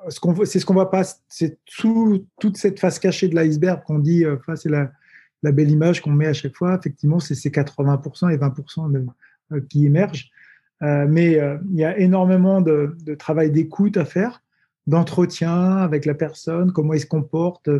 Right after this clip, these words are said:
comment il réagit en compétition. Et, et ça, c'est de l'observation. Et l'observation, c'est fondamental. L'écoute, l'observation, c'est des, des choses vraiment importantes pour un entraîneur.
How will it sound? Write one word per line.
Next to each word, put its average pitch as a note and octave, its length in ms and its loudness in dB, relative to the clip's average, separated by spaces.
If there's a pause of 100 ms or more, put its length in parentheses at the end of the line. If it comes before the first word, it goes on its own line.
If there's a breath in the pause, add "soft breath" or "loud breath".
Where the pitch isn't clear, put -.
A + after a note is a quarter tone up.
(500 loud breath)
comment F#3 480 4
il D#3 300 2
réagit D3+ 480 2
en D#3+ 100 -2
compétition. E3 1000 0
Et, C#3+ 60 0
et C#3+ 360 -2 (220 loud breath)
ça, - 160 -2
c'est F3+ 120 0
de C#3+ 60 0
l'observation. F3+ 760 0
Et D#3 40 4
l'observation, C#3+ 600 0
c'est D#3+ 160 -2
fondamental. D3 680 0 (580 loud breath)
L'écoute, F3 500 0
l'observation, D#3+ 600 0
c'est G3 120 -2
des, D3 300 -4
des D3+ 120 -4
choses G3 480 -2 (440)
vraiment E3+ 380 0
importantes F#3+ 500 -2
pour D#3+ 100 -8
un D#3+ 100 -2
entraîneur. F3 480 -2